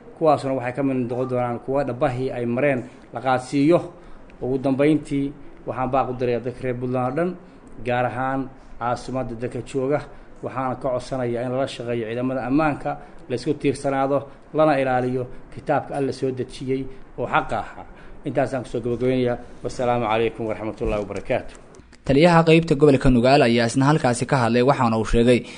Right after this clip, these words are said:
Speaker 2: waxa uu sheegay inay fulinayaan awaamiirta guddiga ammaanka gobolka Nugaal, ayna ka sifaynayaan cid kasta oo bulshada marin habaabinaysa.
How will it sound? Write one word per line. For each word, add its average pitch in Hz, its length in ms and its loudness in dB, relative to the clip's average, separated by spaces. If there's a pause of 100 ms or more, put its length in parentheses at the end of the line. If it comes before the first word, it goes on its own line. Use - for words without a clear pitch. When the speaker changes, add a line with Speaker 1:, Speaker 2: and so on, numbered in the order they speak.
(260)
Speaker 2:
waxa 160 140 8
uu 139 60 6
sheegay 120 320 4
inay 123 160 6
fulinayaan 135 480 6
awaamiirta 123 540 6
guddiga 131 380 6
ammaanka 131 320 6
gobolka 131 360 8
Nugaal, 117 380 8 (200)
ayna 120 240 4
ka 165 140 6
sifaynayaan 135 680 6
cid 160 140 4
kasta 120 400 4 (320)
oo 120 240 6
bulshada 127 440 6
marin 123 220 8
habaabinaysa. 123 800 6